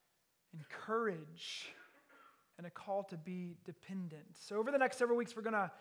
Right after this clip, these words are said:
have this privilege to hone in on these final words of Jesus in John fourteen through sixteen. We meet again this great man, the King of the heavens and the earth, the rescuer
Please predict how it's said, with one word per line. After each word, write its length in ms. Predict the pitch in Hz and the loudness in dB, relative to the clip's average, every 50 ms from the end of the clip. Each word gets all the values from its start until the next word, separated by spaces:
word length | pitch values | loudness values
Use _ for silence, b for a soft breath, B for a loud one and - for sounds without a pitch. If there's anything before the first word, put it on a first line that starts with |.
| B B B B | B B B B
have 200 | B - 220 208 | B -2 0 0
this 200 | 202 190 - - - | 0 -2 -4 -6 -12
privilege 680 | - - - - 220 226 214 190 190 175 170 156 143 - - | -14 -12 -6 -2 -2 -2 -2 -2 -6 -8 -8 -10 -10 -12 -12
to 80 | - | -14
hone 400 | 147 - - - 208 214 208 202 | -14 -14 -12 -10 -8 -6 -6 -6
in 100 | 196 202 | -4 -4
on 140 | 190 170 165 | -4 -6 -6
these 320 | 165 165 165 156 - - - B B B B B B B B - | -8 -10 -10 -12 -12 -14 -16 B B B B B B B B -20
final 420 | - - - 196 202 214 220 202 | -10 -6 -4 -2 -2 -2 -2 -2
words 400 | 175 180 185 180 180 175 156 151 | -2 -2 -4 -4 -4 -4 -6 -10
of 100 | 156 151 | -12 -12
Jesus 480 | 147 147 165 175 175 165 151 156 - - | -10 -8 -6 -6 -6 -6 -8 -10 -10 -10
in 80 | 175 | -10
John 280 | 165 160 175 175 175 160 - - - | -8 -6 -6 -6 -6 -8 -10 -12 -8
fourteen 680 | - 185 190 190 190 - - 196 190 185 180 175 170 160 - b b b b b b b b b b _ - - | -6 -4 -4 -6 -6 -10 -10 -8 -8 -6 -6 -8 -8 -10 -12 b b b b b b b b b b _ -20 -14
through 160 | - 180 175 | -10 -10 -10
sixteen. 720 | 156 - - - - 175 - - - - - - 165 160 160 | -10 -10 -12 -12 -14 -14 -14 -14 -18 -16 -14 -12 -10 -8 -6
We 80 | 165 180 | -2 0
meet 300 | 185 202 226 240 233 - B B B B B B | 2 2 2 0 -2 -10 B B B B B B
again 420 | 185 185 165 208 226 240 220 190 165 | -6 0 2 4 4 4 4 4 4
this 360 | 180 196 175 - - - - B B B B B B B B - | 2 2 0 -2 -4 -8 -12 B B B B B B B B -6
great 680 | 175 175 175 180 185 220 240 254 240 226 226 - - - 175 | -2 0 2 4 6 6 6 6 4 -2 -8 -8 -8 -6 -6
man, 460 | 175 170 185 202 196 196 185 170 156 156 156 160 | -4 -2 0 0 0 0 0 -2 -2 -6 -8 -8
the 80 | 175 | -10
King 540 | 170 - - - - 233 240 233 233 226 214 | -10 -12 -8 -4 -2 0 2 2 2 2 0
of 180 | 202 185 175 170 | 0 -2 -2 -2
the 80 | 185 | -2
heavens 560 | 165 139 - 196 202 196 202 196 190 175 156 170 | -2 0 0 0 0 0 0 -2 -2 -2 -2 -4
and 200 | 185 180 180 170 | -4 -2 -2 -2
the 140 | 180 175 | -2 -2
earth, 240 | 175 185 185 185 170 - | -2 -2 -2 -4 -4 -6
the 80 | - 180 | -8 -6
rescuer 840 | 170 175 190 208 202 - - - 214 220 214 208 208 202 202 190 175 | -2 0 0 0 0 -2 -6 -6 -4 0 2 4 4 4 4 2 0